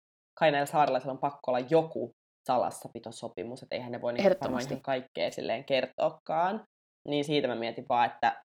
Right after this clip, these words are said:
Speaker 1: et, et miten paljon Sara oikeasti saisi puhua näistä asioista. Siis tosi kiinnostavaa ja niinku hyvä, että on puhunut, jos asia on näin, mutta joo, ö,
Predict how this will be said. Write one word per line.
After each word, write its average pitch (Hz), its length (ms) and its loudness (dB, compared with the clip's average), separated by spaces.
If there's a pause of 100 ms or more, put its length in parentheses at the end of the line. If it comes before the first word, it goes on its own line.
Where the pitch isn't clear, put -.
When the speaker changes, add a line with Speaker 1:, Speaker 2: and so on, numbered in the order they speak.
(140)
Speaker 1:
et, 139 200 -2 (540)
et 135 140 -2
miten 135 380 0
paljon 127 400 -2
Sara 127 260 -2
oikeasti - 320 -6
saisi 131 420 0
puhua 117 220 -12
näistä - 300 -14
asioista. 120 460 -8
Siis 123 300 -10 (280)
tosi 170 160 6
kiinnostavaa 127 580 2
ja 117 80 0
niinku 123 240 -6
hyvä, 123 220 0
että - 220 -8
on 175 240 6
puhunut, 131 240 -8
jos - 120 -12
asia 127 280 -4
on 127 140 -4
näin, 120 200 -8
mutta 135 240 -10
joo, 135 340 4 (480)
ö, 151 40 4